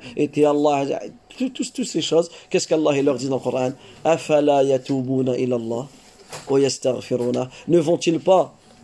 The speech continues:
se repentir à Allah et demander le pardon ? C'est-à-dire que n'importe quel péché, إِنَّ اللَّهَ لَا يَغْفِرُ أَن يُشْرَكَ بِهِ وَيَغْفِرُ مَا دُونَ ذَلِكَ لِمَن يَشَاءُ. N'importe quel péché, Allah, il pardonne.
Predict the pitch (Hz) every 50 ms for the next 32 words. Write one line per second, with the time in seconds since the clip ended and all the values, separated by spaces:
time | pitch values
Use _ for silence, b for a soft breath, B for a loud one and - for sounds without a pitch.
0 | - _ _ _ _ - - 165 160 - 165 165 - 165 160 - - 156 156 139
1 | 147 143 143 147 156 156 147 147 131 151 143 143 139 131 139 127 123 - 127 120
2 | 120 131 131 - B B B B B B - 214 208 226 196 - - 220 214 202
3 | 214 254 294 294 294 - 254 254 - - - - 220 220 220 226 220 196 185 -
4 | - 202 196 - - 175 165 143 - B B B B B B - 233 226 208 180
5 | 170 165 160 156 160 180 185 180 156 151 160 165 160 160 170 185 190 185 170 180
6 | 180 170 156 151 - - 170 170 170 - 156 160 151 156 160 - 165 151 175 170
7 | 185 190 190 214 240 214 B B B B B - 156 160 165 175 160 143 139 135
8 | - 160 156 151 147 147 147 143 139 135 156 151 143 143 139 117 135 143 147 147
9 | 143 139 147 139 139 135 135 139 135 139 135 - - - 107 101 B B B B
10 | B B B B B - - 156 190 247 285 277 277 - 240 226 - - - 208
11 | 208 - 208 180 170 - 185 175 - 185 180 175 175 170 156 147 143 139 - 143
12 | 131 127 139 131 113 104